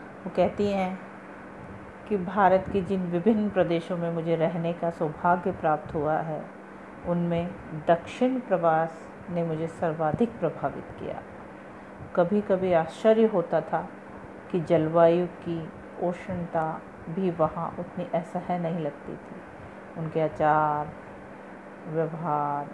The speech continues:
उत्सव, रहन-सहन में किसी भी प्रकार का आडंबर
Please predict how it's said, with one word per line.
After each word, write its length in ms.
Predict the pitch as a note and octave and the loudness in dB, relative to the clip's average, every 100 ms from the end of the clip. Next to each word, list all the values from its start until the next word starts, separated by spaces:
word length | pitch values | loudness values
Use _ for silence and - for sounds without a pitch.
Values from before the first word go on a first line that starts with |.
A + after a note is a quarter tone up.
| - - - | -14 -6 -2
उत्सव, 720 | E3+ - - E3+ D3+ D3 C#3+ D3+ - - D#3+ | -2 -4 -2 2 4 2 -2 -10 -14 -8 2
रहन-सहन 720 | E3 G3 F#3+ F#3 E3 D#3+ D#3+ | 2 2 -2 0 0 0 -2
में 300 | D#3 D3 - - - - - - - - | -6 -10 -12 -14 -14 -14 -14 -14 -10 0
किसी 460 | G#3 - A3+ G#3+ | 0 0 0 2
भी 340 | F3 D#3 A3+ C4+ | 0 2 2 2
प्रकार 480 | G#3+ - D#3+ D#3+ D#3+ | 2 2 6 4 4
का 160 | D3+ | 4
आडंबर 580 | C#3+ C#3+ D3+ D#3 D#3 | 4 4 0 0 2